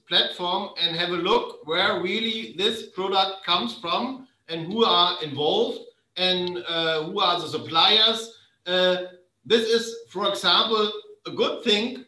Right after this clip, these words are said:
when, when, when these systems are, are more, uh, equal or more linked together, that, that we don't get, uh, uh, too much different systems of these. Uh, so,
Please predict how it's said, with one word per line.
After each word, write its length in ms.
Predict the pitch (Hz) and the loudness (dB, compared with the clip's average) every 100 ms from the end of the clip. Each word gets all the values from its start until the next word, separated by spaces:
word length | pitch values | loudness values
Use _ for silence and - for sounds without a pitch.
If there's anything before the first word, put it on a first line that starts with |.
| _ | _
when, 380 | 175 185 180 180 - | -2 0 -2 -8 -6
when, 320 | 175 170 165 | -4 -4 -6
when 200 | 160 160 | -6 -4
these 300 | 190 240 - | -4 -4 -2
systems 680 | 240 247 - 233 226 - - | -2 -2 2 2 2 -4 -2
are, 400 | 185 185 185 190 - - | 2 2 0 -8 -14 -6
are 140 | 180 185 | -4 -2
more, 480 | 196 208 214 208 - | 0 2 2 2 0
uh, 300 | 185 180 170 170 | 0 2 2 0
equal 400 | 208 247 202 208 | -2 -4 -2 -2
or 220 | 185 175 | 0 -2
more 220 | 180 190 185 | -2 0 4
linked 480 | 202 226 196 - | 4 2 0 -8
together, 600 | 180 170 208 156 170 - - - _ - | -6 2 4 6 4 2 -2 -14 _ -2
that, 160 | 190 190 - - | -2 -2 -8 -12
that 180 | 175 208 202 | -4 -4 -2
we 100 | 185 | -2
don't 320 | 214 226 226 | 2 2 4
get, 220 | 208 202 - | 4 2 -4
uh, 180 | 190 170 - | -6 -6 -6
uh, 440 | 175 170 156 151 147 - | -4 0 0 -2 -6 -4
too 180 | 269 | 0
much 580 | 254 208 175 - - - _ - | 4 4 4 -2 -6 -12 _ -2
different 360 | 262 262 190 | 0 0 -2
systems 460 | - 185 - 156 135 | 0 0 0 -4 -4
of 260 | 156 131 165 | -8 -10 -10
these. 420 | 156 - 127 - - _ 156 | -12 -10 -14 -16 -20 _ -4
Uh, 260 | 151 143 139 | 0 0 0
so, 460 | 190 180 120 - | 2 2 2 -6